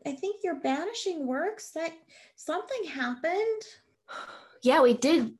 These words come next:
Speaker 2: She did say we banished a ghost. I think it was all of us, though.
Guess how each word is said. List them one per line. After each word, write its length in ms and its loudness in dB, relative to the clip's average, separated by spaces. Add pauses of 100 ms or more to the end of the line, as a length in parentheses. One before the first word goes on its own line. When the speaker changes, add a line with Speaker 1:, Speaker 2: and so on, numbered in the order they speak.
Speaker 2:
She 180 2
did 220 -2
say 160 0
we 140 0
banished 420 0
a 60 -4
ghost. 320 2
I 60 0
think 180 4
it 80 4
was 240 -2
all 260 4
of 140 2
us, 280 -8
though. 380 -8